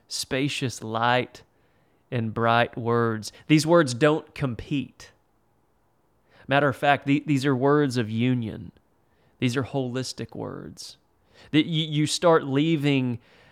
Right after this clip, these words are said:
the train of thought that is me and my and mine, and you enter our and, and, and us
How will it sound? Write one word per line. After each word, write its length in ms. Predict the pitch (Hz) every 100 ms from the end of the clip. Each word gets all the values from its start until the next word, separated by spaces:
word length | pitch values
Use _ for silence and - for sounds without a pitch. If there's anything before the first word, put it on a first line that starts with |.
| _ -
the 100 | 135
train 320 | - 156 156
of 100 | 135
thought 520 | - - 127 131 -
that 140 | 135 120
is 180 | 113 113
me 640 | 120 135 135 127 117 -
and 160 | 113 110
my 680 | 110 113 117 117 113 110 -
and 160 | 110 110
mine, 720 | 107 110 113 110 107 107 107
and 320 | - 110 110
you 400 | 110 110 110 - -
enter 720 | 131 123 - 117 107 104 - _ _ _ _ _ _ _ _ _ _ -
our 560 | 117 123 107 - - _ _ _ _ _ _ _ _ _ _ _ _ _ _ _ _ _ _ _ _ -
and, 180 | 113 -
and, 220 | 117 110 131
and 160 | 113 -
us 760 | 135 113 - - - - -